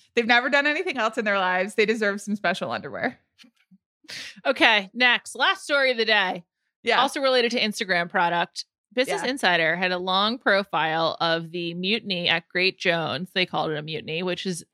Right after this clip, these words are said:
Speaker 2: Great Jones is, like, um, a Le Creuset competitor that's m-, primarily in, uh,
Speaker 1: Sort of. Yeah.
Speaker 2: sort of, that, that pushed, that sort of de-, targeted the Instagram demographic with, like, sort of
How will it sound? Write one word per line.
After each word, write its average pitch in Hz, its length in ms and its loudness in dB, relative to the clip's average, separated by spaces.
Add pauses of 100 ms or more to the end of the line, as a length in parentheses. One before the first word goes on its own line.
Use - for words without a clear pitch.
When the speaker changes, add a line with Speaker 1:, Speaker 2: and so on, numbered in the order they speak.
(100)
Speaker 2:
Great 196 200 2
Jones 180 480 0
is, 170 460 2
like, - 260 -6 (160)
um, 143 360 -4 (640)
a 196 80 -4
Le 185 140 -4
Creuset 196 420 -2
competitor 262 760 2
that's - 200 -10 (120)
m-, 196 320 -12
primarily 190 640 -2 (300)
in, 196 120 -6 (120)
uh, 180 140 0
Speaker 1:
Sort 160 200 -2
of. - 320 -14
Yeah. 196 280 -2 (120)
Speaker 2:
sort 214 300 -2
of, 165 240 -4
that, 202 220 2 (560)
that 208 340 -2
pushed, - 400 -6
that 202 260 -2
sort 196 160 -2
of 185 180 -2 (260)
de-, 196 220 0
targeted 190 540 -2
the 165 300 -4
Instagram 175 480 -6
demographic 165 580 -2
with, 160 160 -12
like, - 140 -12
sort 170 180 -6
of 165 160 -8